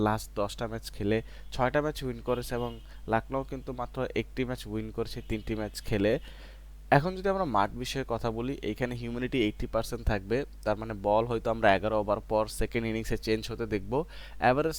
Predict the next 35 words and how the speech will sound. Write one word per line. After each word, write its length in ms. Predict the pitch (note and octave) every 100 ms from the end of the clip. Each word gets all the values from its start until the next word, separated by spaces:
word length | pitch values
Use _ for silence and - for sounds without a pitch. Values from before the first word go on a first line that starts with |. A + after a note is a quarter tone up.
| C#3+
রান 120 | C#3 C#3
এখানে 180 | C#3+ C3
একশো 160 | - -
সত্তরের 360 | A2 - A#2+ A2+
আশেপাশে 340 | - A2 A2 A2+
হয়ে 160 | G#2+ G#2
থাকে, 160 | A2 A2 G2+
but 120 | G#2 G#2
আমার 160 | G#2+ G#2+ A2
মনে 140 | A2+
হচ্ছে 200 | A2+ - A2+ F#2
আজকের 280 | - G#2+ G2+
এখানে 180 | - G#2 F#2+
একশো 160 | - G2 G2+
নব্বই 280 | F#2+ A2 G#2+
প্লাস 180 | G#2 G2+ -
রান 140 | F#2 G#2 A2+
হবে। 180 | A2 B2 - - - - G#2+
আর 80 | G#2 A2+
এখানে 180 | C3 C#3+
যদি 120 | C#3+ D3
আপনারা 240 | - C#3 C3+ G#2
দেখেন 260 | G2 B2+ C3 - - - -
সিক্সটি 300 | D#3 D3 - F3+
পার্সেন্ট 280 | D3+ - A#2
ম্যাচ 140 | A2 A2 -
কিন্তু 160 | A2 A#2+
এখানে 160 | B2 A2+
যারা 160 | A2 A2+ A2 -
ফাস্ট 240 | B2+ - A#2+ G#2
বল 160 | G#2 B2 -
করে 160 | A#2+ - G#2
তারা 140 | G2 F#2+
এখানে 240 | A#2 A#2 C#3+ - G#2
জিতে। 280 | A2 -